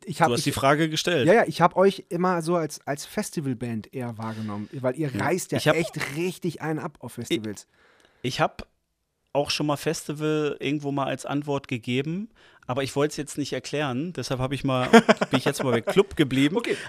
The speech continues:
Speaker 2: Aber ich erklär's jetzt trotzdem, jetzt
Speaker 1: Ja,
Speaker 2: hast du,
Speaker 1: erklär's.
Speaker 2: jetzt hast du's, äh, herbeibeschworen.
Speaker 1: Ja, bitte.
Speaker 2: Ähm,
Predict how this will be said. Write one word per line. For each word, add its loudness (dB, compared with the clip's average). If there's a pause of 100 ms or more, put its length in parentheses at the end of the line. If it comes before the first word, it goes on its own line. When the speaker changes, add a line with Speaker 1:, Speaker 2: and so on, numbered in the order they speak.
(120)
Speaker 2:
Aber 6 (340)
ich 2
erklär's 6
jetzt 0
trotzdem, 2
jetzt 4
Speaker 1:
Ja, 6
Speaker 2:
hast 0
du, 2
Speaker 1:
erklär's. 2
Speaker 2:
jetzt -2
hast -2
du's, -4
äh, 2
herbeibeschworen. 2
Speaker 1:
Ja, 6
bitte. 2
Speaker 2:
Ähm, -10